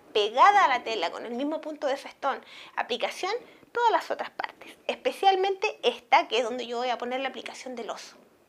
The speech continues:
en este caso, porque tú lo puedes poner en otro lugar. Pero en este caso yo la voy a poner acá, así que me preocupo de que esto quede bien cosido para que no me moleste.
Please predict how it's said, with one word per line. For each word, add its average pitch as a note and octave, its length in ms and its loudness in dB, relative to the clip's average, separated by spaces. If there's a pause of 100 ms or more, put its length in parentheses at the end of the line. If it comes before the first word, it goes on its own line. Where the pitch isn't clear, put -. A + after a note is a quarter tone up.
en D3 100 -12
este - 160 -8
caso, - 360 0
porque - 100 -16
tú G#3+ 100 -10
lo F#3+ 120 -10
puedes - 160 -10
poner G#3+ 240 -8
en G#3 40 -12
otro B3+ 200 -10
lugar. C4+ 240 -8 (480)
Pero A#3+ 100 4
en B3 60 2
este C#4+ 180 -2
caso F4 240 -4
yo E4 120 -4
la C#4+ 80 -2
voy C4 120 2
a A#3+ 80 -2
poner B3 180 0
acá, B3+ 220 4
así E4+ 220 -2
que D4 100 -2
me B3+ 100 -4
preocupo A3+ 440 -4
de B4+ 120 0
que - 140 0
esto - 340 -8 (380)
quede C4 380 -2
bien B3 260 -6
cosido G4 420 -4 (360)
para A#3+ 160 -4
que A3+ 80 -8
no G#3+ 80 -4
me A3+ 100 -6
moleste. - 460 -6